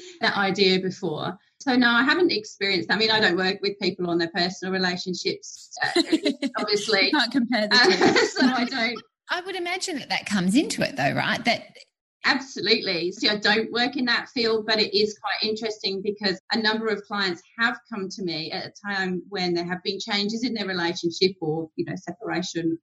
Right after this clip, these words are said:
Speaker 1: And, you know, they're just sort of doing a whole life all overhaul.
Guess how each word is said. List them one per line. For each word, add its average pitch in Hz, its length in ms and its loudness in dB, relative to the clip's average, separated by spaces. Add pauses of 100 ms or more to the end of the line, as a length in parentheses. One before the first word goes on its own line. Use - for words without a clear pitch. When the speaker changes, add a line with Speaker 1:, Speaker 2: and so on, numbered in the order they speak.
(140)
Speaker 1:
And, 196 320 0 (180)
you 214 100 -2
know, 185 140 2
they're 196 200 2
just 202 280 -2
sort 208 160 -4
of 180 80 -2 (220)
doing 190 200 4
a 185 60 0
whole 196 300 4
life 175 320 2
all 190 280 0
overhaul. 180 680 0